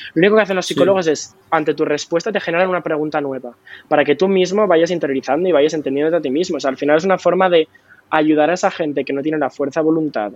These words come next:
Speaker 1: para poder descubrirse a sí mismo, o que no tiene los medios igual para descubrirse a sí mismo, pues es como que, que te ayudan a salir de, de ese círculo, y está genial. O sea, yo es algo que creo que es súper necesario,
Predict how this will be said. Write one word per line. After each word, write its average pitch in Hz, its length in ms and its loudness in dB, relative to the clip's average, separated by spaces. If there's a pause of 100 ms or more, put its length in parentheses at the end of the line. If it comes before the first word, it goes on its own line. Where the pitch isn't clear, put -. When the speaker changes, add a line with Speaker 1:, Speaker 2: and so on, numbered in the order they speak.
(120)
Speaker 1:
para 127 200 0
poder 135 300 0
descubrirse 156 360 0
a - 20 -2
sí 147 180 -2
mismo, 117 320 -4
o 120 100 4
que - 140 2
no 127 160 2
tiene 196 200 4
los 139 120 4
medios 170 360 4
igual 151 320 2 (400)
para 151 180 4
descubrirse 147 300 -2
a 165 60 -4
sí 180 40 -2
mismo, 170 220 0
pues 190 160 2
es 151 80 -10
como 180 160 -2
que, 147 180 0
que - 140 -18
te - 120 -16
ayudan 139 280 -6
a - 20 -4
salir 135 320 -2
de, 143 140 0
de 123 120 -6
ese 147 160 -4
círculo, 151 400 -4
y 120 40 2
está 123 200 -2
genial. 180 400 2
O 156 40 2
sea, 147 120 0
yo 139 40 4
es 139 80 0
algo 190 160 2 (240)
que 139 120 -6
creo 151 160 -2
que 147 80 -2
es - 60 -4
súper 135 320 -2
necesario, 139 720 0